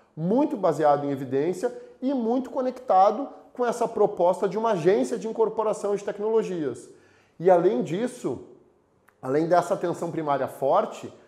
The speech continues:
a relação entre a atenção primária e o hospital, a cooperação entre os dois, só vai se dar através de uma forma, que é a tecnologia da informação e comunicação,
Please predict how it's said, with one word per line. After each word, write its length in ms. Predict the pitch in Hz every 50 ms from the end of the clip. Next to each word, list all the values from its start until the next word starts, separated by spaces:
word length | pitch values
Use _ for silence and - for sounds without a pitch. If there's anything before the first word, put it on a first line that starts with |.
| _ _ _ _ _ _ -
a 100 | 120 127
relação 680 | 123 160 220 269 294 285 - - - 220 202 185 160 151
entre 120 | 147 170
a 40 | 160
atenção 340 | 160 - 165 - - 170 165
primária 580 | 151 165 160 151 143 139 139 131 120 113 95 -
e 140 | - 208 240
o 140 | 277 269 247
hospital, 880 | 220 175 - - 147 - - 139 139 160 190 - 175 - - - - - - _
a 60 | - 113
cooperação 800 | - - 208 214 - 269 247 233 208 - - - 208 214 214 208
entre 160 | 185 - 143
os 120 | 139 120
dois, 500 | 110 131 147 180 220 240 - - - - - - - _ _
só 220 | _ - - 165 147
vai 220 | 131 160 185 233
se 160 | 233 - -
dar 600 | 202 147 147 147 156 190 247 247 - - - - - -
através 520 | 143 143 - 160 151 143 170 185 180 143
de 80 | 143 165
uma 220 | 185 220 254 254
forma, 500 | 254 - 170 143 127 120 104 101 90 - - - _ _ _ _
que 100 | - 135
é 40 | 139
a 40 | 139
tecnologia 560 | 139 170 156 - 165 160 151 147 131 175 175
da 140 | 160 165 170
informação 840 | 170 - - 190 170 170 160 147 131 - - - 165 175 208 254
e 40 | 247
comunicação, 920 | - 185 190 175 170 156 - 131 - - - 139 131 135 156 185 214 -